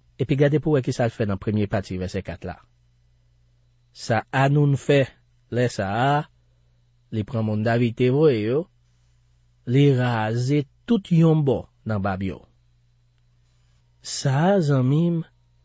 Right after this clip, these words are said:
se te dènye kras dezonè pou yon jwif, paske, an fèt, li pa dwe janm raze bab li. Epi sa ale pi lwen, dezyèm pati nan vèsè kat la di nou, li koupe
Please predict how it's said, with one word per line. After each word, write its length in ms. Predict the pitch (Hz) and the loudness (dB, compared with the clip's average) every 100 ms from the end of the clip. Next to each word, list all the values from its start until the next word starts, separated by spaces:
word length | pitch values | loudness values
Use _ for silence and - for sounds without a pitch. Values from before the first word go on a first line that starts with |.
| - | -14
se 280 | - 175 160 | 0 2 2
te 220 | - 190 | 4 2
dènye 720 | 165 147 175 202 196 185 170 | 2 -2 0 2 4 4 0
kras 460 | - 170 127 135 117 - | -4 -4 -2 -2 -2 2
dezonè 600 | 151 139 156 147 139 147 | 4 6 6 6 4 2
pou 160 | - 131 | 0 0
yon 160 | 135 151 | 2 4
jwif, 460 | 156 175 - - | 4 2 -2 -6
paske, 380 | 127 117 - 143 | -4 -4 -2 0
an 140 | 127 123 | 0 0
fèt, 400 | - 226 - - _ _ _ _ _ _ _ _ | 0 0 0 -10 _ _ _ _ _ _ _ _
li 140 | 147 165 | 2 2
pa 220 | 147 143 | 2 2
dwe 240 | 139 143 | 4 4
janm 240 | 127 127 120 120 | 4 4 2 2
raze 300 | 123 110 107 | 0 0 -2
bab 240 | 98 107 | -4 -2
li. 140 | 185 110 _ _ _ _ _ _ _ _ _ _ _ _ _ 165 | -2 -4 _ _ _ _ _ _ _ _ _ _ _ _ _ -6
Epi 200 | 156 196 | 0 2
sa 220 | 208 185 | 4 4
ale 140 | 175 160 | 4 2
pi 140 | 160 | 2
lwen, 240 | 180 202 131 - | 2 2 0 -6
dezyèm 320 | 143 156 175 170 | 0 2 2 0
pati 200 | 175 170 | 0 0
nan 160 | 156 147 | 0 -2
vèsè 220 | - 135 | -4 -4
kat 160 | 135 139 | -4 -2
la 80 | 123 | -2
di 120 | 131 | 0
nou, 200 | 160 196 - _ _ _ | 0 0 -4 _ _ _
li 300 | 147 160 180 - | 4 6 6 4
koupe 480 | 202 165 - 220 | 2 0 4 2